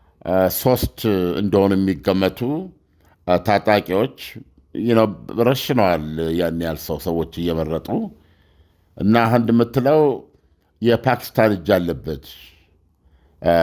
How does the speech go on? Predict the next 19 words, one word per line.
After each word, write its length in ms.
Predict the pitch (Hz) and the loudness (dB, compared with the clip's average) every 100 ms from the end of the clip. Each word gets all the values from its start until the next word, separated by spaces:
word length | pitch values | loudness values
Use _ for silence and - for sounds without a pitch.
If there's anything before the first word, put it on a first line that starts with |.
| 80 | 2
ለምሳሌ 420 | 95 101 107 107 | 0 0 0 2
ይህን 240 | 117 110 104 | 4 4 2
ድርጊት 360 | 104 98 107 - | -2 -2 -4 -4
የፈጸምነው 600 | 104 95 - 98 117 151 160 - _ _ _ | -4 -4 -4 -4 -2 -4 -6 -12 _ _ _
የካሽሚር 580 | 95 98 107 104 113 113 104 | -4 -2 -2 -2 0 2 4
ሬዚስታንስ 640 | 104 90 - - 101 98 - | 2 0 -8 -2 -2 -2 -4
ነን 200 | 98 95 85 | -2 -2 -4
ብሎ 160 | 95 113 113 | 0 0 2
ኃላፊነት 560 | 104 98 92 101 95 | 2 0 0 -4 -2
የወሰደ 360 | 101 90 - 85 80 | -2 -4 -4 -4 -4
ቡድን 240 | 98 123 | -2 0
አለ። 200 | 80 65 62 - _ _ - _ _ _ _ | -2 -4 -10 -14 _ _ -20 _ _ _ _
እ፣ 120 | - 80 | 0 0
ህንድ 260 | 85 110 101 | 2 2 2
ግን 200 | 98 117 208 - 151 - _ _ | 2 2 0 -6 -12 -20 _ _
የዚህ፣ 420 | - 95 92 85 107 | 0 2 2 0 0
ይሄ 120 | 104 101 | 2 2
ድርጊት 540 | 92 92 71 135 143 - - - | 2 -2 0 -2 -2 -6 -20 -4
ያለ 260 | 98 98 | 2 2